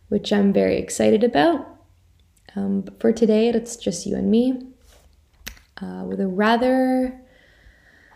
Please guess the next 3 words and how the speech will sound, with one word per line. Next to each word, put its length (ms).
wide 420
scope 640
of 760